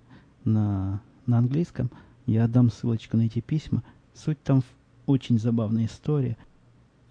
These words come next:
как один британец решил проучить этих нигерийских жуликов, которые рассылают письма, а, от имени президентов, принцев,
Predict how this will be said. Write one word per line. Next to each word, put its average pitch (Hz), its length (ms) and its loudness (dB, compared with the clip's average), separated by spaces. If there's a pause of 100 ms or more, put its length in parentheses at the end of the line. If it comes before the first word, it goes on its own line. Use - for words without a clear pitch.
(160)
как 127 180 0
один 110 640 0
британец 110 540 0
решил 104 320 0
проучить 104 440 -6
этих 95 300 -8
нигерийских 110 500 0
жуликов, 104 420 -4
которые 101 360 -4
рассылают 104 560 -4
письма, - 440 -6 (680)
а, 92 300 -2
от - 140 -6
имени 101 420 -2 (220)
президентов, 110 680 -2
принцев, - 460 -4